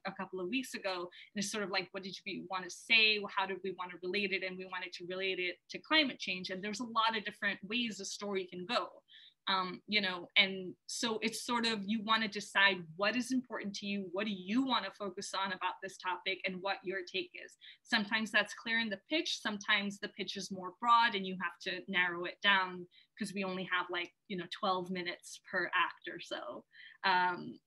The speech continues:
so it, it's, it's good to have focus. So once the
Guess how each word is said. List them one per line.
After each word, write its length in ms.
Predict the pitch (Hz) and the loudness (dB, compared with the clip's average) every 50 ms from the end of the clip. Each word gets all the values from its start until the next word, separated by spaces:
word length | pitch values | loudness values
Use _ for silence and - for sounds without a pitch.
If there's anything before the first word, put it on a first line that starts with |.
| _ _ - | _ _ -6
so 220 | - - 233 202 | -2 0 0 2
it, 100 | 196 190 - | 2 2 2
it's, 240 | 202 - - - - | 0 0 -2 -4 -6
it's 180 | - 202 202 | -6 -6 -4
good 240 | - - 196 190 - | -2 -2 -4 -2 -2
to 120 | - 196 | -2 0
have 340 | 185 180 170 - 180 175 - - - | 0 0 2 2 2 2 2 -2 -6
focus. 540 | - 175 175 - - - - - - - - _ - - - _ | -8 -8 -8 -8 -10 -12 -12 -12 -14 -18 -20 _ -20 -20 -20 _
So 160 | - - 226 | -4 -2 0
once 320 | 208 220 226 240 240 - - - | 4 4 4 4 2 -2 -2 -2
the 240 | 247 240 233 226 | 0 0 0 -2